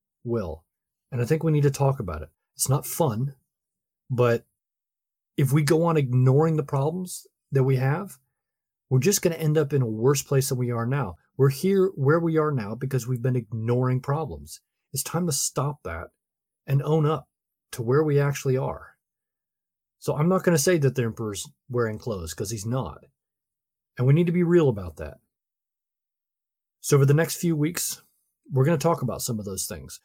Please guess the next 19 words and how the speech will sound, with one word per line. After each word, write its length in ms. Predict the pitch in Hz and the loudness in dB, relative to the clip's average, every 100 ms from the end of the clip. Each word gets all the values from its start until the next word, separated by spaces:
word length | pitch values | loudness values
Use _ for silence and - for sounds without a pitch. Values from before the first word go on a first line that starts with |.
| _ - | _ -4
We're 120 | 117 | 0
not 120 | 139 | 0
gonna 100 | 151 | 0
get 120 | 156 | 0
to 80 | 196 | 0
all, 180 | 165 147 | 2 2
them 200 | 143 165 | 2 2
all 260 | 127 147 - | 0 -2 -4
because 360 | 135 123 117 | -2 -2 -2
there's 320 | 127 120 113 - | -2 -2 -4 -8
a 120 | 104 | -10
whole 400 | - - 123 160 | -12 -4 0 2
lot 180 | 151 104 | 0 -4
of 80 | 82 | -8
them, 220 | 92 131 _ _ _ - | -10 -12 _ _ _ -20
but 100 | - | -12
we're 100 | 110 | -2
gonna 120 | 139 | 0
start. 420 | 143 - 139 - | 2 2 -2 -4